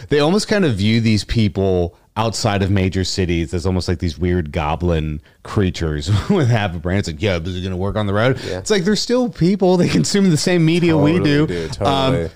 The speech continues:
Speaker 1: they do definitely, uh, a lot more drunk dudes will tell you racist jokes after the shows, uh, in places like, you know, maybe Sydney, <laughs> Ohio.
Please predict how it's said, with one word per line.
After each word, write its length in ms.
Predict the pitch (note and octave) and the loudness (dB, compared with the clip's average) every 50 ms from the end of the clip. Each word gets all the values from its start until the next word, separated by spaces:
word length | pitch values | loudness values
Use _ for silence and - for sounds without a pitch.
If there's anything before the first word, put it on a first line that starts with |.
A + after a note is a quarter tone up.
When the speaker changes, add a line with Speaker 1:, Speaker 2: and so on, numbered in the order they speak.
| - - | -4 -2
Speaker 1:
they 160 | D3+ D#3 D3 | 0 0 2
do 260 | B2 D#3+ F#3+ G3 F#3+ | 2 2 2 2 2
definitely, 480 | D#3 F3 F3+ F#3 - F#3+ F#3 F3+ E3+ - | 2 2 0 2 2 2 2 4 4 2
uh, 260 | C3+ C3 B2+ A#2 B2 | 2 2 2 2 2
a 40 | B2 | 2
lot 200 | C3 C#3+ D3+ D3+ | 2 2 0 2
more 140 | E3 D#3 | 2 0
drunk 380 | C#3 A2 G#2+ B2+ C3+ C#3 B2 - | 0 2 2 2 2 0 0 0
dudes 260 | C3 B2+ B2+ A#2 G#2+ | 0 2 2 2 2
will 200 | G2+ A2+ A#2 A#2 | 2 2 2 2
tell 220 | A2+ - A#2 A2 G#2+ | 2 2 2 4 4
you 200 | G#2 G#2 G#2 F#2 | 4 4 2 2
racist 460 | F#2+ F#2 G2 G2+ - - G#2 F#2+ - | 2 2 0 0 0 0 0 0 0
jokes 360 | - F#2 F#2 G#2 A2 - - | 0 2 2 2 0 0 0
after 300 | F#2+ F2+ F#2 - - G2 | -2 -2 -2 -2 -2 -2
the 80 | F2 F2 | -2 -2
shows, 580 | - - F2+ E2+ F2+ F#2+ A2 B2 A#2+ - - - - | 0 0 0 2 2 2 2 0 -2 -4 -10 -10 -4
uh, 380 | F#2+ G2 G#2 G#2 G#2 G#2+ G#2 - - | -2 0 2 2 2 0 0 -2 -2
in 340 | G2+ G2 G2 G2 G2+ G2+ | -2 0 0 0 0 -2
places 520 | F#2+ - - F#2 F2+ F#2 - G#2 G2 F#2 F2+ | -2 -2 -2 0 0 0 0 0 -2 0 0
like, 200 | F#2+ F#2 F2+ F#2 | -2 -2 -2 -2
you 80 | G2 | -4
know, 200 | E2 D2+ D2+ D#2+ E2 | -4 -2 -4 -4 -4
maybe 240 | F#2 F2 D#2+ E2 F2 | -4 -4 -4 -4 -4
Sydney, 420 | - - - E2 F2 F#2+ F#2+ G2 | -4 -4 -6 -6 -4 -4 -2 0
<laughs> 0 | |
Ohio. 840 | G#2+ B2 C#3+ - - - G3 F3+ - - - A3 G#3+ A3 - A#3+ A3 | 0 0 0 0 -2 -4 -4 -4 -4 -4 -2 0 0 2 2 0 -2